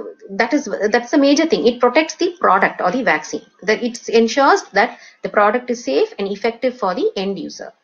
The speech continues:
Okay, that is good manufacturing practice. And what is biosafety? Biosafety basically actually requires, okay, uh, more of protection to the laboratory staff as well as to the environment.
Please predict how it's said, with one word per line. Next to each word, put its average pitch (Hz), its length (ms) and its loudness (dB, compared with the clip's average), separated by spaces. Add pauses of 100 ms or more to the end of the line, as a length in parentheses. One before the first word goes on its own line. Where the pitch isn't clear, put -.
(120)
Okay, 202 260 0
that 226 180 0
is - 180 -6 (180)
good 247 300 -2
manufacturing 180 720 -4
practice. - 380 -8 (300)
And 247 140 2
what 320 160 4
is 330 140 4
biosafety? 233 760 2 (300)
Biosafety 302 680 0
basically 226 640 -6 (340)
actually 285 460 -2
requires, 180 720 -4 (440)
okay, - 360 -4 (240)
uh, 185 400 0 (1120)
more 220 500 4
of 196 220 4
protection 247 600 0
to 208 180 0
the 240 200 -2 (220)
laboratory 208 560 2
staff 220 420 -4
as 190 160 -8
well 180 200 -2
as 196 100 -6
to 190 100 -8
the 247 160 -8
environment. 202 640 -2